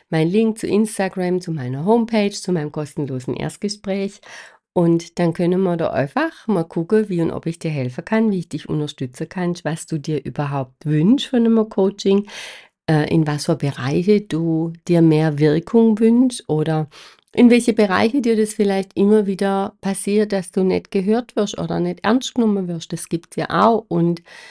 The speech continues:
mm, ganz oft ist es so, dass es in unserem eigenen Umfeld passiert und dann haben wir einfach die Überzeugung oder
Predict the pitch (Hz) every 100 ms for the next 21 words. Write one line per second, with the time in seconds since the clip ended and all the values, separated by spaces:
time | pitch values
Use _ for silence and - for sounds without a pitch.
0 | - _ - 185 180 180 175 175 - 226
1 | 254 247 214 202 202 202 185 180 175 -
2 | - 180 190 180 180 180 175 - 160 175
3 | 170 170 180 254 262 247 254 240 - 214
4 | 247 233 - - 180 175 170 - 160 165
5 | 180 170 156 160 - 151 151 151 - 143
6 | 143 202 214 208 - 156 147 156